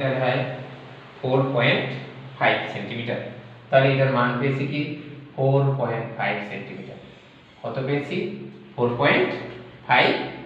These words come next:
সেন্টিমিটার। আশা করি তোমরা বুঝতে পেরেছো। যদি বুঝতে পারো, তাহলে অন্যদের বোঝার সুযোগ করে দেওয়ার জন্য লাইক, কমেন্ট, শেয়ার করবে এবং সাবস্ক্রাইব করতে ভুলবে না। বন্ধুরা, ইতিমধ্যে যারা সাবস্ক্রাইব করেছো,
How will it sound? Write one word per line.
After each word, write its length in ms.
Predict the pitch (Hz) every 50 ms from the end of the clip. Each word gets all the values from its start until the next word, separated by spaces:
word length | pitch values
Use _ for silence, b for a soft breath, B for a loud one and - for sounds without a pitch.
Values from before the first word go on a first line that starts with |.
| - - - - - - - -
সেন্টিমিটার। 520 | 156 139 135 135 139 123 - - 110 104 - - - - 131
আশা 120 | - - 165 160
করি 120 | 160 160 151 151
তোমরা 160 | 143 131 131 123 123
বুঝতে 200 | 127 - 127 131 123
পেরেছো। 260 | - - - - - - - - - - - - - - - - - 131
যদি 140 | 135 135 139 143
বুঝতে 200 | 143 135 - 156 151
পারো, 140 | 156 160 - -
তাহলে 180 | 143 139 139 135 135 135
অন্যদের 280 | 127 135 131 131 139 131 120
বোঝার 240 | 120 135 135 - -
সুযোগ 200 | - - 131 131 135
করে 120 | 147 151 147
দেওয়ার 160 | 151 151 147 147
জন্য 120 | 160 151 165 156 131 123
লাইক, 180 | 123 123 123 120 -
কমেন্ট, 240 | 139 131 131 131 120 -
শেয়ার 160 | 123 117 113 123 139
করবে 200 | 143 156 180 - - - - - - - - - - -
এবং 120 | 117 123 127 123 113
সাবস্ক্রাইব 400 | 113 113 - - - 131 127 123 123 135
করতে 220 | 131 - - 165 - 135 131
ভুলবে 240 | 135 127 117 117 110 107
না। 60 | 123 - - - - - - - - - 113
বন্ধুরা, 260 | 113 117 127 139 135 135 139
ইতিমধ্যে 340 | 135 139 143 143 139 143 139
যারা 140 | 139 135 131 -
সাবস্ক্রাইব 300 | 127 123 - - 127 120 -
করেছো, 220 | 139 135 135 135